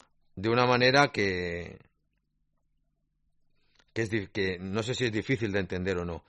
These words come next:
Les pongo por caso, el Real Madrid, ingresos, seiscientos sesenta y siete millones de euros. Gastos, quinientos setenta y seis millones, es decir,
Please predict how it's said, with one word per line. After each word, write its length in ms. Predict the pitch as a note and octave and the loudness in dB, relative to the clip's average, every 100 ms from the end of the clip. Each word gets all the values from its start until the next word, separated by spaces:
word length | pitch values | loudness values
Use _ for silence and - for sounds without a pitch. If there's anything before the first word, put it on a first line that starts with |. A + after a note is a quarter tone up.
| _ _ _ | _ _ _
Les 160 | - G2+ | -6 -2
pongo 220 | - D3+ | 2 2
por 160 | C#3+ B2 | 4 2
caso, 280 | F#2+ - G2+ | 0 0 0
el 80 | G2+ | 2
Real 200 | C3 C#3+ | 4 4
Madrid, 340 | C3 G2 F2 | 2 0 -2
ingresos, 720 | G2+ G#2+ C3 A#2+ E2 - - _ _ _ _ _ _ | -2 0 0 0 -6 -8 -16 _ _ _ _ _ _
seiscientos 800 | - A2+ G#2+ - D#3 D#3 F3 D#3 | -2 -2 0 2 2 4 2 2
sesenta 400 | C3+ A#2 G2 G2 | 0 -2 -2 -2
y 60 | |
siete 260 | - C3 C#3 | -2 0 0
millones 560 | B2 A#2 C#3+ D#3 - - _ _ | 0 0 0 0 -4 -14 _ _
de 200 | F#2+ A2 | -2 2
euros. 600 | B2 F2+ D2 - - - _ _ _ _ _ _ _ _ _ _ _ _ _ _ _ - | 2 0 -4 -10 -18 -20 _ _ _ _ _ _ _ _ _ _ _ _ _ _ _ -10
Gastos, 800 | F#2+ C#3+ C3 - D#2 - - _ _ _ _ _ _ _ _ _ _ _ _ _ _ _ _ - | 2 2 2 -6 -8 -8 -20 _ _ _ _ _ _ _ _ _ _ _ _ _ _ _ _ -8
quinientos 480 | A2+ A#2+ D3+ D3 C#3 | -2 4 4 4 2
setenta 340 | B2+ A#2 G2 | 2 0 0
y 40 | |
seis 160 | G2+ C3 | 0 0
millones, 400 | B2 A#2+ B2 F#2+ | 0 0 0 -2
es 100 | A2 | -2
decir, 420 | G#2 - C#3+ E3+ | -4 0 0 0